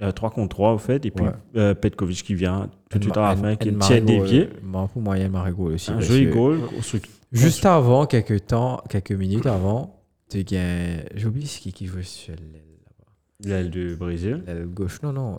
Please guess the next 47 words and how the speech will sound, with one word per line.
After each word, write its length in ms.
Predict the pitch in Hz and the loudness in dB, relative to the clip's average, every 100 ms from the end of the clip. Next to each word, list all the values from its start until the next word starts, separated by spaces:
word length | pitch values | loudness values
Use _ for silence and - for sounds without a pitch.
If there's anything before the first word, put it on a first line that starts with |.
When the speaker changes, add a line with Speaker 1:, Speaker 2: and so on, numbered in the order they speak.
| 90 | -6
Speaker 2:
de 580 | 92 90 87 82 82 85 - - - _ | -4 -4 -4 -4 -6 -8 -10 -14 -18 _
Speaker 1:
Sur 240 | - - 92 | -12 -8 -2
ça, 200 | 120 147 | -2 0
non ? 140 | 104 | -2
Speaker 2:
c'est-à-dire 380 | 107 104 107 104 - _ _ _ - | -4 -4 -4 -6 -12 _ _ _ -10
Speaker 1:
De 280 | 90 87 | -6 -6
Croi-, 240 | 80 - 62 - - | -6 -14 -18 -18 -20
Croatie ? 460 | - 82 - 165 247 - _ _ | -16 -6 0 0 0 -16 _ _
Speaker 2:
Ouais. 160 | 92 85 80 87 95 _ _ 95 | -16 -12 -12 -14 -18 _ _ -6
Speaker 1:
Euh, 400 | 95 95 92 87 | -2 -2 -2 0
Speaker 2:
Perisic, 500 | 120 110 - 147 - | 0 0 -2 -2 -2
mais 60 | |
c'est 120 | 113 143 | -2 0
pas 60 | |
Speaker 1:
Perisic. 220 | 165 196 | 4 6
Speaker 2:
Perisic 280 | 147 117 139 | 6 4 2
qui 80 | 135 | 2
Speaker 1:
Perisic, 280 | 117 113 147 | 2 4 4
Speaker 2:
fait 40 | 143 | 4
Speaker 1:
tu 40 | |
es 20 | 151 | 6
devant 300 | 113 104 87 | 4 4 2
aussi, 200 | 101 143 | 4 8
Speaker 2:
Non, 140 | 151 | 8
Speaker 1:
tu 60 | 131 | 8
Speaker 2:
ça, 80 | 123 | 6
Speaker 1:
es 40 | |
Speaker 2:
c'est 180 | 117 120 | 8 6
ça, 220 | - 120 | 8 6
là. 220 | 123 110 - | 6 4 2
C'est 140 | 120 | 2
ça 160 | - 131 | 4 4
qui 100 | 139 | 4
te 40 | |
fait 160 | - 131 | 2 2
ça, 140 | 123 | 4
action, 200 | 120 - 92 | 2 2 0
hein, 60 | |
mon 100 | 90 | 0
gars. 140 | 85 87 | -2 2
Speaker 1:
C'est 100 | 104 | 4
ça, 180 | 90 107 | 4 2
tu 120 | - | 0
peux 80 | 120 | -6
faire 180 | 101 101 | -4 -6
action. 220 | 95 - | -6 -10
Speaker 2:
Ouais. 60 | 90 | -10